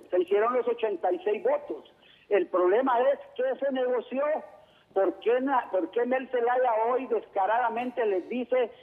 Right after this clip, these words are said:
que son, eh, eh, olvidadizos? Les está diciendo que se les olvidó lo que negociaron. Que diga públicamente qué negociaron y con quién lo negoció,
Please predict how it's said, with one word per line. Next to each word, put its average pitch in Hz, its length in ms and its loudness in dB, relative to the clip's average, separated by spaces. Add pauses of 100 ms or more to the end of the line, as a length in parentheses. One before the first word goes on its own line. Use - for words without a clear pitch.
(240)
que 254 360 2 (540)
son, 254 480 2 (120)
eh, 185 400 2
eh, 190 120 2
olvidadizos? 190 960 0 (480)
Les 160 140 -2
está 185 240 4
diciendo 247 360 -4
que - 160 -6
se - 60 -14
les 202 180 0
olvidó 180 380 0
lo 269 160 -2
que 220 80 -2
negociaron. 214 720 -2 (480)
Que 202 180 4
diga 220 460 2
públicamente 240 760 0
qué 220 140 -2
negociaron 240 520 0
y 262 80 -2
con 208 280 0
quién 214 260 0
lo 247 140 2
negoció, 240 720 0